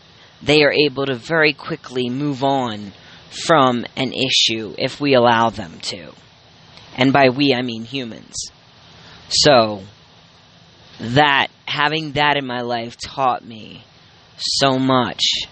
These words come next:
about the power of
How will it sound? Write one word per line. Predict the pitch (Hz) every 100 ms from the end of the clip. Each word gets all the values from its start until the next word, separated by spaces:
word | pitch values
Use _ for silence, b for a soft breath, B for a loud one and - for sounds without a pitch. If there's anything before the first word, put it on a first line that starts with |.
| - - - - - -
about | 120 117 123 117 110 - _ _ - _ _ _ _ _ _ - - - - - - - 131
the | 139
power | - 131 123 117 110 87 - _ _ -
of | 127 117